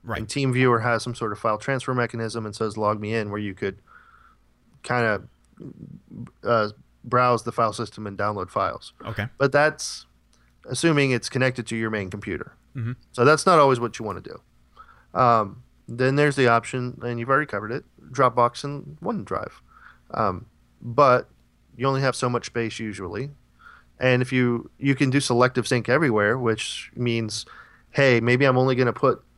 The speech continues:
Speaker 2: this folder on this laptop, and maybe I'm only gonna sync this folder to that laptop, but I'll have, uh, this generic folder that syncs to everything.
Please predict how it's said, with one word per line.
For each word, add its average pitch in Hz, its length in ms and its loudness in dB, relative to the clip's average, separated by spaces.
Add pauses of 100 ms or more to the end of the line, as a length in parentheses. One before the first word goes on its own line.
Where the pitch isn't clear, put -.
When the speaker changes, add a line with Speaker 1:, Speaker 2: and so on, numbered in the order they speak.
(260)
Speaker 2:
this 131 240 2
folder 131 580 2 (280)
on 113 180 0
this 127 220 -2
laptop, 104 640 0 (300)
and 123 120 0
maybe 117 320 4
I'm 113 160 4
only 123 180 4
gonna 113 220 0
sync 110 320 -4
this 123 160 2
folder 113 300 0
to 104 140 -8
that 143 300 2
laptop, 110 520 -4 (400)
but 120 100 6
I'll 120 120 6
have, 120 360 4
uh, 107 360 2 (320)
this 123 120 -2
generic 139 420 2
folder 113 280 -2
that 110 120 -6
syncs 117 220 -8
to 127 80 0
everything. 110 480 -2